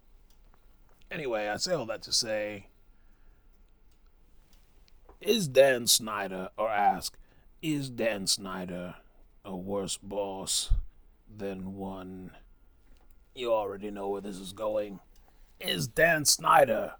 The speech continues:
worse than James Dolan? Um, hey man, he's worse for me, you know, as far as I'm concerned. Well,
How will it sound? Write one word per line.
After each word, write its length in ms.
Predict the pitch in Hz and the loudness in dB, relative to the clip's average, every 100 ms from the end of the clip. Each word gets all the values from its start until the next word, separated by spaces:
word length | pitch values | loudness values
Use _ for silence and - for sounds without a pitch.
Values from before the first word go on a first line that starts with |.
| - - - - | -20 -20 -20 -4
worse 380 | 175 190 - - | 8 8 8 0
than 400 | - - 208 - | -8 -6 -8 -2
James 640 | 185 180 131 110 92 - - | 2 4 4 2 -4 0 10
Dolan? 720 | 127 156 117 107 98 92 82 - - - - - - - - | 12 12 10 8 -2 -8 -10 -16 -20 -20 -20 -20 -20 -18 -6
Um, 640 | 107 101 95 95 90 85 - - - - - - - - - | -4 -2 -2 -4 -6 -12 -20 -20 -20 -20 -20 -20 -20 -14 -6
hey 140 | 139 | -6
man, 240 | 107 104 | -6 -12
he's 160 | 101 92 | -12 -10
worse 260 | 104 123 - | -6 -4 -6
for 220 | - 208 | -12 -14
me, 400 | - 147 185 - 214 | -10 -8 -8 -10 -14
you 140 | 202 | -12
know, 240 | 190 190 | -10 -10
as 80 | 185 | -8
far 340 | - 135 131 113 | 2 6 6 4
as 100 | 107 | 4
I'm 260 | 135 113 | 4 4
concerned. 580 | 98 95 92 - 190 90 - - - - - - - - - - - - | -2 -12 -12 -14 -14 -18 -20 -20 -20 -20 -20 -20 -20 -20 -20 -20 -20 2
Well, 380 | - 117 101 | 6 6 4